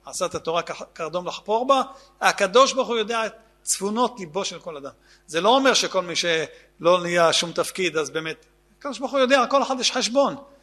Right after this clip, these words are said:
יש, הקדוש ברוך הוא יודע את החשבון. לפעמים זה סיבה כזאת, לפעמים סיבה אחרת, אנחנו לא יודעים. ומסיימים, "ברוך אתה השם, המלמד תורה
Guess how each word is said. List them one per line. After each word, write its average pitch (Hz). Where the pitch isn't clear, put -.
יש, 330
הקדוש 285
ברוך 247
הוא 269
יודע 247
את 226
החשבון. 185
לפעמים 151
זה 139
סיבה 156
כזאת, 196
לפעמים 180
סיבה 190
אחרת, 240
אנחנו 196
לא 202
יודעים. 147
ומסיימים, 208
"ברוך 196
אתה 175
השם, 233
המלמד 165
תורה 202